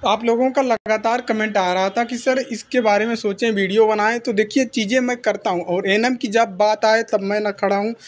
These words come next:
ऐसा हो नहीं सकता है। मेरे तरफ से जो भी पॉसिबल होता है मैं हमेशा तैयार रहता हूं करने के लिए। तो Twitter,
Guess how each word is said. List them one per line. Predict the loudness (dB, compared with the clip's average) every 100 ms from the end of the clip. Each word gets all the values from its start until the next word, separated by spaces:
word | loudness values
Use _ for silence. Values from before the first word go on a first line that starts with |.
| -4 -2
ऐसा | 2
हो | 2 2
नहीं | 2 0
सकता | -2 -2 2
है। | 2
मेरे | 2 0 2 2 -2 -20 -16 -2
तरफ | 0 0
से | -2 -6
जो | -2 2 2
भी | 2
पॉसिबल | -2 -2 -2 -2 -2
होता | -2 0 2
है | 2
मैं | 0 -4 -6 -6
हमेशा | -2 0 2 0 -2 -6 -20 -2
तैयार | 0 2 2
रहता | 2 -2 -4
हूं | -6
करने | -4 -4 -4
के | -6
लिए। | -4 -2 -4 -8 -6
तो | -4
Twitter, | -2 0 -2